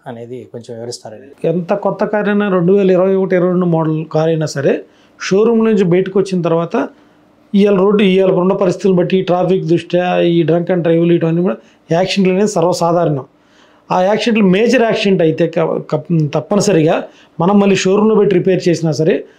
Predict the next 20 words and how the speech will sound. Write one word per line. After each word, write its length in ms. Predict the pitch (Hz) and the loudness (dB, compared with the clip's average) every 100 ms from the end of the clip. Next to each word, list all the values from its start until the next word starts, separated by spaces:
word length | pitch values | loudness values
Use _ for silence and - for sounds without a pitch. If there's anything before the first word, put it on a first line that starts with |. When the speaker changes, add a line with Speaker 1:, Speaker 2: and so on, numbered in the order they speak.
| _ _ | _ _
Speaker 2:
ఆ 40 | - | -4
డోర్లకి 480 | 135 196 262 247 190 | 0 2 2 2 0
సైడ్ 260 | 196 202 | 0 2
లెడ్ 320 | 196 170 170 | 2 2 2
అని 100 | 214 | 2
ఉంటది, 260 | 175 143 - - _ _ _ 160 | 0 -2 -6 -14 _ _ _ -2
రబ్బర్ 240 | 165 208 | 0 2
బీడింగ్ 300 | 175 202 190 | 2 2 2
లాగా 180 | 180 160 | 2 0
వచ్చింది 280 | 151 143 - | -2 -4 -4
డోర్కి 420 | 151 185 190 160 | 0 2 2 2
కానీ, 200 | 165 180 | 0 0
డిక్కీకి 460 | 156 160 196 180 165 | -2 -2 0 2 0
కానీ, 240 | 165 180 - _ _ - | -2 -4 -8 _ _ -6
ఫ్రంట్ 200 | 185 180 | -2 0
బానెట్కి 400 | 160 180 180 165 | 0 0 0 0
అయినా 100 | 156 | 0
సరే. 260 | 143 139 - _ _ _ _ _ | -2 -6 -10 _ _ _ _ _
ఆ, 160 | - 170 | -4 0
ఈ 160 | 175 | 0